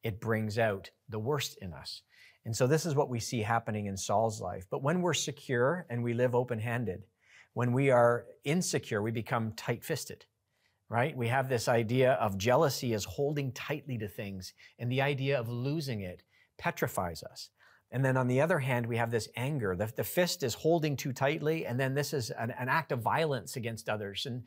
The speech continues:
it's not always physical, but it can be with our words or our actions. And so we, we have this show up in the life of Saul, and it's problematic for him, and it's problematic for the people around him,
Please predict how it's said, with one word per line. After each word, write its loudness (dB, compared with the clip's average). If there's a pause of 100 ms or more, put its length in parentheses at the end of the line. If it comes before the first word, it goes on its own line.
(120)
it's -10
not 4
always 4
physical, 0
but 2
it -2
can -6
be 0
with 4
our 6
words 0
or 0
our 2
actions. -2 (480)
And -2
so 4
we, -4
we -2
have 2
this -2
show 2
up 4
in -4
the -2
life 0
of -8
Saul, 4
and 0
it's -2
problematic 2
for 2
him, 0
and 0
it's -2
problematic 2
for 0
the -2
people 0
around 4
him, 4